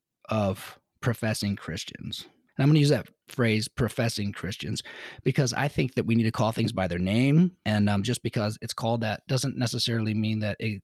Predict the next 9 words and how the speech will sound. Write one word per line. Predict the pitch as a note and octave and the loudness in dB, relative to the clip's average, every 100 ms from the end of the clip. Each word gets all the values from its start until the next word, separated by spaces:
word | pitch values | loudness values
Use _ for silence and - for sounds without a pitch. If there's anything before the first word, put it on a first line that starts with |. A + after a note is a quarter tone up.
| _ | _
exemplifies | A#2+ A2+ A#2 A2+ G#2 - G#2 G2 | -6 -2 -2 -2 -4 -2 -2 -2
the | G2 | -4
quality | - - G#2 G#2 | -2 0 0 -2
of | G2 | -6
Christianity. | - G#2+ - G2 F2 G2+ A1 C#2 - _ _ _ - - - - - | -4 -4 -4 -4 -4 -6 -6 -10 -12 _ _ _ -20 -20 -20 -20 -6
So | - D3 C3+ C3 B2+ - _ | 0 4 6 4 4 -2 _
what | - C#3+ | 0 2
I'll | D3+ B2 | 4 2
hear | C3+ C#3+ D3+ D3 F3 | 2 2 4 6 2